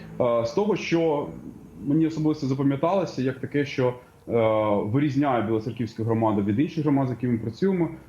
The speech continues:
так це те, що, е, місцеві жителі досить позитивно відгукнулися про те, що приїхали, е, вимушено переміщені особи в Білоцеркву. Це призвело до певної активізації, е, життя в громаді,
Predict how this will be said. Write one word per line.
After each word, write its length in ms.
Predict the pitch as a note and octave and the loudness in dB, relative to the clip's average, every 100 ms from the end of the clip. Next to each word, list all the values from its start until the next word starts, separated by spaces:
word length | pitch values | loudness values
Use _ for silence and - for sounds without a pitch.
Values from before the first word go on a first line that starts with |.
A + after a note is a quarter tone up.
| - | -12
так 220 | - B2 - | -4 -2 0
це 140 | D#3 | -2
те, 260 | D#3+ D3+ D3 | 2 0 0
що, 600 | - C3 B2+ B2+ A#2 - A#2 | 0 0 2 2 0 0 0
е, 20 | A2+ | 0
місцеві 300 | A#2 E3+ C#3+ | 0 0 2
жителі 300 | D3 D#3 A#2+ | 0 0 0
досить 220 | C#3 - | -2 -2
позитивно 400 | A#2+ A#2 C#3+ C#3 | -4 0 0 0
відгукнулися 680 | A2 A#2+ A#2+ C3+ C3+ - | 0 -2 0 2 0 -2
про 120 | G2+ G#2 | -4 0
те, 180 | A#2 | 0
що 200 | A#2 A2+ | 0 -4
приїхали, 440 | G2+ A2 G#2+ G#2+ G#2 | 0 0 2 2 2
е, 40 | |
вимушено 640 | - G2+ G2 A2+ A#2 G#2+ G2+ | 2 2 2 2 0 0 0
переміщені 480 | G2+ G#2 G#2 G2 | 2 0 0 0
особи 320 | G2 - E2+ D#2+ | 0 0 -4 -2
в 60 | |
Білоцеркву. 440 | E2 E2 - E2 - - - - - - - | -2 -4 -4 -10 -10 -20 -20 -20 -20 -20 -10
Це 500 | - C3 C3+ B2 G#2+ | 0 2 2 0 0
призвело 400 | A#2+ A2+ B2+ C3+ | -2 0 2 2
до 300 | A2 A2+ A2 | 2 2 0
певної 420 | G2+ B2+ A2+ A2 | 0 0 2 0
активізації, 760 | G#2 A2+ G#2+ A#2 A2 - G#2 G2+ | 0 -2 0 0 0 -4 -2 -2
е, 520 | G2 - - - G2 | -2 -10 -16 -4 -2
життя 320 | A2+ A2 C#3+ | -2 0 0
в 40 | E3+ | 0
громаді, 600 | E3 F3 E3 D3 C#3 | 0 2 0 0 -2